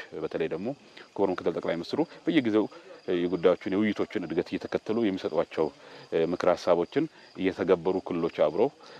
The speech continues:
እየሄዱ ያሉ በመሆኑና ዛሬ ላይ እዚህ በመድረሳቸው በጣም ደስ ብሎናል። ቅድም እንግዲህ በዚህ ፕሮግራም ላይ የአፋር ክልልም በቀጣይ በተመሳሳይ መልኩ የሶማሊያ እህትና ወንድሞቹን በሰመራ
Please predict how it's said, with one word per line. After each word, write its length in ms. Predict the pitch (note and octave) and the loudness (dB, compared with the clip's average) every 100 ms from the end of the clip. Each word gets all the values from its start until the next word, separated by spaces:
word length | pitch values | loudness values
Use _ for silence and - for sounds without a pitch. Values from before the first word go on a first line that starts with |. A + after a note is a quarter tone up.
| - | -6
እየሄዱ 360 | D#2 F2 F2 E2 | -4 -2 0 2
ያሉ 220 | E2 E2+ A#2+ - - - - | 2 2 -2 -6 -16 -12 -6
በመሆኑና 560 | E2 F#2 F2+ F2 F#2 C3+ | 2 4 4 -2 2 4
ዛሬ 180 | A2+ G#2 | 4 6
ላይ 140 | G2+ | 4
እዚህ 140 | E2+ F2+ | 4 -2
በመድረሳቸው 500 | F2+ E2+ D#2+ F2 F#2+ | -4 -4 -6 -2 0
በጣም 180 | F2 | 0
ደስ 140 | G2 - | -2 -2
ብሎናል። 300 | G#2+ A#2+ F3 - - _ | 0 2 0 -2 -20 _
ቅድም 220 | G#2 G#2 | 0 0
እንግዲህ 240 | G2+ A#2 D#3 | 2 0 0
በዚህ 260 | F#2+ F#2 | -2 -2
ፕሮግራም 420 | - F2+ F2+ F2+ | -2 2 4 4
ላይ 120 | B2 G#3+ - - - | 4 0 -4 -20 -8
የአፋር 520 | G2+ F#2 E2+ F2+ G#2+ - | 2 4 4 4 2 2
ክልልም 380 | - G2 C3+ | -2 -4 0
በቀጣይ 420 | G#2 G2 C#3 C3+ C#3+ | 0 0 2 2 0
በተመሳሳይ 560 | F#2+ G#2+ G2+ G#2 G#2+ | -2 -4 -2 2 2
መልኩ 240 | F#2 E2+ - F#3 - - - | 2 -2 -6 -8 -14 -20 -14
የሶማሊያ 420 | - - G2 G2 G2 | -12 -4 0 2 2
እህትና 280 | F2 G2 F2 | 0 -2 0
ወንድሞቹን 580 | F2 E2+ E2+ - D3 D#3 - - | 0 -2 -4 -2 -4 -4 -12 -6
በሰመራ 400 | F#2 G2+ F#2 | -2 2 6